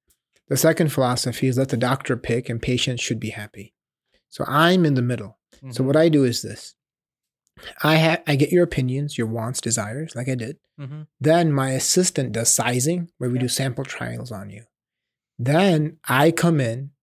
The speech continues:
Speaker 1: I get the number from the assistant, what you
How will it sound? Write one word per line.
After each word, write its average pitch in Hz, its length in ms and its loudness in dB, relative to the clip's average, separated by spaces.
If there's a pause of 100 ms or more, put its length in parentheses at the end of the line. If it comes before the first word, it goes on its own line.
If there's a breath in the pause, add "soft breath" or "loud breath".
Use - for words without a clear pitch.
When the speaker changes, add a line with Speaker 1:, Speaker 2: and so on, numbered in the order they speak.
(260)
Speaker 1:
I 143 100 4
get 160 220 4
the 170 100 4
number 143 320 4
from 131 200 -4
the 117 120 -2
assistant, 156 720 -6 (200)
what 143 260 0
you 143 360 0